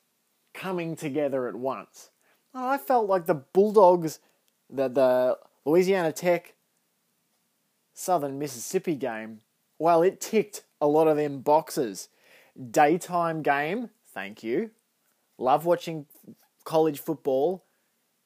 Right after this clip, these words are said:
in the afternoon, afternoon games. Dunno why. Love watching N F L evening games,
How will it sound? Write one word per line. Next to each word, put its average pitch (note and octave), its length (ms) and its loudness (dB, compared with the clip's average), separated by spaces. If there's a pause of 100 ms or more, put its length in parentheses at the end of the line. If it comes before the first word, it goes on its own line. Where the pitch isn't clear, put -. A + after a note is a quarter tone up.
(880)
in D3 120 -8
the C#3+ 80 -6
afternoon, C#3 640 -4
afternoon C#3+ 960 -4
games. C#3 420 -4
Dunno D#3+ 360 -2
why. C#3 460 -4 (720)
Love E3 260 2
watching F#3 320 -4
N F3 100 -4
F F3 160 -6
L E3+ 180 0
evening E3 320 -4
games, F3+ 440 -8